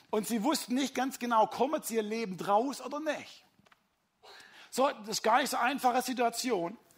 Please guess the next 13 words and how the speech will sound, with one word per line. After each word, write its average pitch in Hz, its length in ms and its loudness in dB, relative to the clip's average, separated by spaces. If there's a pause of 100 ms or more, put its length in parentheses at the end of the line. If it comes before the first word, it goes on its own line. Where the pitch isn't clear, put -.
(300)
Und 247 140 0
ich 254 100 -2
glaube, 277 300 4
dass - 300 -2
einige 262 340 4
heute 254 160 0
Morgen 247 300 6
hier 240 200 0
sind, 220 260 -4
die 220 140 2
hadern 247 540 0
mit 202 140 -8
Situationen. 160 680 -6